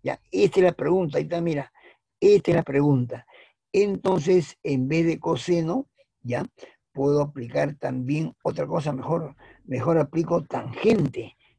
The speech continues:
Mira, mejor aplico tangente. ¿Por qué tangente?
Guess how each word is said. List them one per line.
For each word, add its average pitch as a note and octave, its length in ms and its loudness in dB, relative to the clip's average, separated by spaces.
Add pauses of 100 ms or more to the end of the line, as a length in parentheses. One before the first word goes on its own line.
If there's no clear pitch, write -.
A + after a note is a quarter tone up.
(120)
Mira, D#3+ 220 2
mejor B2+ 300 0
aplico E3+ 440 -2
tangente. C3 960 -2 (420)
¿Por D#3+ 240 0
qué G#3 160 2
tangente? E3+ 800 0